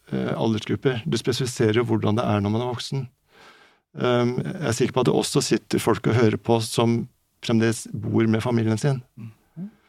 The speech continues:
Speaker 1: Eh, så jeg tenker det er veldig ålreit at når, sånn som videoen i stad, at det, hun sier noe om hva man kan gjøre når man, eh, er der fremdeles. Det er veldig godt du kommer tilbake til det. Men jeg tenker også det er greit å huske på å snakke om, om det at, eh,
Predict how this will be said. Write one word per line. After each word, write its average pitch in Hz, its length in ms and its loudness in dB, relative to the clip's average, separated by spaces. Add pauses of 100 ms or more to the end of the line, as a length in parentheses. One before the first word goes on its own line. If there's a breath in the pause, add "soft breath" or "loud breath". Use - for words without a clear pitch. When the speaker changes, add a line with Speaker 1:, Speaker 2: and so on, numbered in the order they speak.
(240 soft breath)
Speaker 1:
Eh, 123 300 4
så 131 140 2
jeg 117 60 0
tenker 123 200 2
det 123 80 4
er 123 80 4
veldig 113 200 4
ålreit 110 320 2
at 147 120 0
når, 117 320 4 (320)
sånn 113 160 0
som 120 160 2
videoen 110 340 4
i 107 60 -2
stad, 123 340 2
at - 80 2
det, 127 160 2
hun 120 140 0
sier 110 400 0
noe 110 380 2
om 120 80 -2 (100)
hva 104 140 0 (920 soft breath)
man 113 140 -2
kan 117 160 2
gjøre 113 400 2
når 107 400 2
man, 113 300 0 (420)
eh, - 300 -18 (160)
er 110 200 -2
der 110 80 -6
fremdeles. 117 460 0
Det 131 80 2
er 127 60 4
veldig 117 160 2
godt 101 100 -6
du 135 80 -4
kommer 131 180 -4
tilbake 117 300 -4
til 131 100 -2
det. 135 120 0 (640 loud breath)
Men 127 100 0
jeg 120 60 -2
tenker 135 240 2
også 123 220 2
det 131 80 0
er - 40 2
greit 110 200 2
å 117 100 -2
huske - 240 -2
på 139 100 2
å - 140 0
snakke - 400 -2
om, 160 60 4 (440)
om 120 260 2
det 110 120 4
at, 120 320 -2
eh, 120 160 4